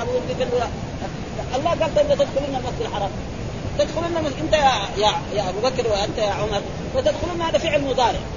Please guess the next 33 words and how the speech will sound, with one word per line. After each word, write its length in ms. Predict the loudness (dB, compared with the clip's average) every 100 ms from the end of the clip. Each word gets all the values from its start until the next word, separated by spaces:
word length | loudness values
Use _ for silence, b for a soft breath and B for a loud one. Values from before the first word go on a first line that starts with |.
| -8 -6
الفعل 280 | -4 0 0
المضارع 440 | 0 0 0 2 0
في 80 |
اللغة 200 | -2 0
العربية 360 | 2 0 0 0
يدل 220 | 0 0
على 160 | 0 0
إيه؟ 160 | -2
على 140 | -2 -2
الحال 300 | 0 0 2
والاستقبال. 500 | 0 -4 -4 -6 -6 -6 -8 -8 -8 -8 -6 -2
خلاص 180 | 0 0 0
ما 80 | 2
دخلت 340 | 2 2 2
السنة 360 | 2 2 2 2
ستدخلها، 560 | 0 0 -2 0 2
إيه؟ 80 | 2 -2 -8
السنة 240 | -6 -4 -4
دخلت. 240 | -4 -6 -8 -8 -8 -8 -8 -6
ها؟ 120 | -4 -4 -6 -4
لأنه 140 | -2 -2 -2
مضارع، 260 | 4 4 4 -2
ما، 140 | -4 -4 -6 2
واحد 220 | 2 2
يقول: 200 | -2 2
"يقرأ 340 | 4 4 2 2
محمد"، 380 | 0 -4 -4 -6 -8 -8 -8
يعني 160 | -4 -2
يقرأ 240 | 0 0
لازم 300 | 0 0 -2
دحين. 180 | -2 -2 -4 -6 -8 -8 -8 -8 -8 -8 -8 -8 -6
ها؟ 60 | -6 -6 -8 -8 -8 -8 -6 -6 -8 -8 -6
ها؟ 140 | -4